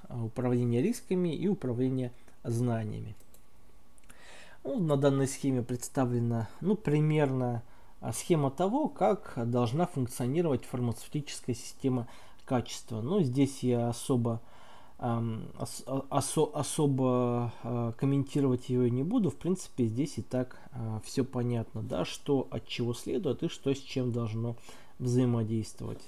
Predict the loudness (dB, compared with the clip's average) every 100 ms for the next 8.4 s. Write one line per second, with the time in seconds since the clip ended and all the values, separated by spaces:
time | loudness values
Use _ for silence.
0 | -10 -6 -4 -6 -10 -16 -14 -4 2 4
1 | 4 2 0 -8 -14 -14 -12 -12 -4 0
2 | 0 -2 -12 -14 -8 -2 0 0 0 -2
3 | -4 -4 -4 0 6 6 8 4 2 0
4 | 0 0 0 0 0 2 0 0 0 2
5 | 2 0 -6 -2 -2 -2 -2 -2 -2 -2
6 | -4 -2 -4 -4 -6 -8 -10 -10 -10 -8
7 | -10 -10 -14 -14 -14 -14 -14 -14 -14 -8
8 | -6 -4 -4 -4